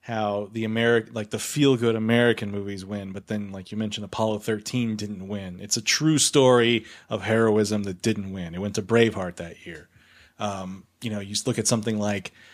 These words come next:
uh, mainstream America story, Forrest Gump won the year before, uh, which,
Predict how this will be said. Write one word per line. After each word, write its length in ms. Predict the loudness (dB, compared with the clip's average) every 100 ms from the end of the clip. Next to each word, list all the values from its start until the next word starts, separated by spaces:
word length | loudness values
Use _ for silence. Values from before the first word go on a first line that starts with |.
| -20 _
uh, 420 | -10 -8 -8 -10 -12 -16 _ _
mainstream 1200 | -12 0 4 6 6 4 2 2 2 2 -2 -4
America 520 | -6 -2 2 2 2 2
story, 760 | 2 0 -2 -2 -4 -6 -8 -14
Forrest 500 | -8 0 4 4 2
Gump 320 | 2 2 2
won 260 | -2 -2 -2
the 80 | -2
year 180 | -2 -4
before, 800 | -6 -4 -2 -2 -4 -8 -10 -14 _ _ _ _ _
uh, 240 | -16 -14 -14
which, 580 | -14 -6 -4 -4 -6